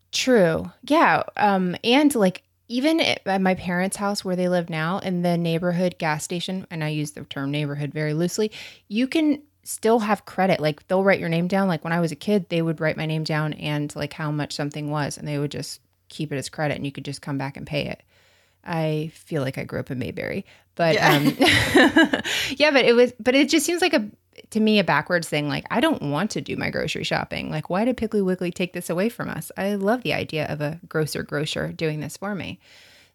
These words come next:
Speaker 1: So speaking of Piggly Wiggly, I am not sure how to end this week's segment as per usual. Memphis actually has a ton of fun facts, so I don't want to run through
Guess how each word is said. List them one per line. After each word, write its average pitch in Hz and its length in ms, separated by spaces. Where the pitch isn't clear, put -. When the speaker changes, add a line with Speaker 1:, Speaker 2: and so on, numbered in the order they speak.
Speaker 1:
So 202 440
speaking 302 400
of 269 100
Piggly 233 260
Wiggly, 208 360
I 262 100
am 214 160
not 170 180
sure 180 140
how 175 160
to 160 100
end 160 160
this 165 140
week's - 180
segment 175 400
as 160 200
per 156 120
usual. 208 480
Memphis 220 320
actually 185 300
has 175 260
a 175 140
ton - 380
of 214 120
fun 175 200
facts, 156 360
so 175 180
I 165 80
don't 202 220
want 196 100
to 170 60
run 170 180
through 175 260